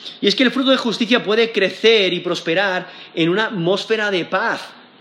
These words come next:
pero el fruto de justicia es incompatible con la ira, con, con el, con el, el egoísmo. Y es que el fruto de caminar rectamente delante de Dios refleja la paz.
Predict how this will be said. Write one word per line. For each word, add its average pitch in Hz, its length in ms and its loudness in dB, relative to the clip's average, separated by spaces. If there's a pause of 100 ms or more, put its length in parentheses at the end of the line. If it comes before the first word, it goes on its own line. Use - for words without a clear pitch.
(1000)
pero 151 240 2
el 139 120 -2
fruto 156 240 -4
de 170 40 2
justicia 139 720 -4 (280)
es - 140 -4
incompatible 143 720 -4
con 120 220 -10
la 107 100 -8
ira, 127 380 -6
con, 117 320 -8
con 120 120 -10
el, 120 220 -10 (240)
con 131 160 -4
el, 127 140 -6 (180)
el 131 300 -4
egoísmo. 127 640 -4 (1300)
Y 160 60 -2
es - 80 0
que 214 100 4
el 190 80 2
fruto 220 260 0
de 208 100 4
caminar 175 320 0
rectamente 185 440 -2
delante 170 300 0
de 135 100 0
Dios 156 260 -4
refleja 165 340 -8
la 170 140 -6
paz. 175 240 -12